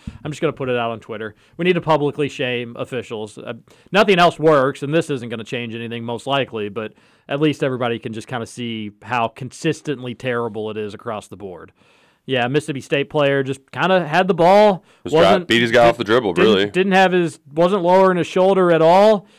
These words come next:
Speaker 1: Just made very basic contact with an Alabama player who was, uh, looked like he was in legal guarding position, but certainly wasn't standing still, holding his own ground or anything like that.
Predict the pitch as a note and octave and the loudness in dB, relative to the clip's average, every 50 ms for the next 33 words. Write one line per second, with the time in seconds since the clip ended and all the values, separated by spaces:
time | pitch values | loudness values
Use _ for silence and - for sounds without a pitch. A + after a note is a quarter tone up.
0 | _ _ _ - D3+ - - E3 E3 E3+ E3+ E3 D#3 C#3+ B2 D3 D#3 F3 F#3 F3 | _ _ _ -14 -14 -8 0 2 4 6 6 4 2 2 0 2 2 4 2 2
1 | D#3 - D#3 C#3+ F3 F3+ - F#3 E3 - D3+ D#3+ E3 F3 F3+ E3+ F#3+ F#3 F#3+ F#3 | 0 0 0 0 0 0 0 -4 -6 -2 0 0 2 2 2 2 4 4 4 4
2 | F#3 F3 D#3+ D#3 D3+ C#3+ D3+ E3 E3 D#3 C#3 D3+ D#3 E3+ F3 E3 - F3+ F3 E3+ | 2 -2 -4 -2 -2 0 2 4 4 4 2 2 0 0 0 -2 0 2 4 4
3 | F3 F3 E3+ D3+ D3+ D3 C3+ C3+ C3+ - _ _ _ _ - E3 F3 E3+ E3 D3+ | 4 4 4 2 0 0 -2 -4 -8 -12 _ _ _ _ -2 2 4 4 4 2
4 | - - - _ - - - F3+ F3 - G#3 A3 A#3 D#4+ F#4 - D4 B3+ G#3+ F3 | 0 -10 -20 _ -20 -18 -16 -16 -14 -8 -4 0 2 2 2 4 4 4 4 4
5 | A3 G#3+ G3 F3 F#3 E3 D#3+ F#3 G3+ G#3 F3 F3 D#3+ C#3 E3 E3+ A3+ C4+ C#4 B3+ | 4 4 4 2 0 0 0 0 0 2 2 2 2 4 4 4 4 4 4 2
6 | A3 D3+ E3 D3+ C3+ D3 C#3+ C3+ - E3 D#3 C#3+ D3+ C3 - - G#3 G#3 G#3 F#3+ | -2 -2 -2 -2 -2 -2 -2 -2 -4 -6 -4 -4 -6 -6 -2 0 2 2 2 2
7 | F3 E3 E3 E3+ D#3 C#3 D#3 C3 - - E3+ E3 E3 D#3+ D#3+ D3 C3+ - - D#3+ | 2 4 4 4 2 2 -2 -8 -4 -2 0 0 0 -2 -2 -6 -8 -6 0 2
8 | E3 D#3+ D#3 C3 D#3+ E3 D#3+ D#3 D3+ D3 C#3+ A2+ D3+ D3 C#3+ C3+ A#2 C3+ C#3 D#3 | 2 4 4 4 4 2 2 2 0 -2 -2 -2 -2 -2 -2 -4 -4 -2 0 2
9 | F#3+ G3 F3+ D3 C#3 C3 C3 A2+ - B2+ A#2+ A#2+ A#2 A2+ G#2+ - B2+ A#2+ A#2+ C3 | 2 2 2 2 0 -2 -2 -6 -8 -8 -6 -4 -6 -6 -4 -4 -2 -2 0 -2
10 | C#3+ | -2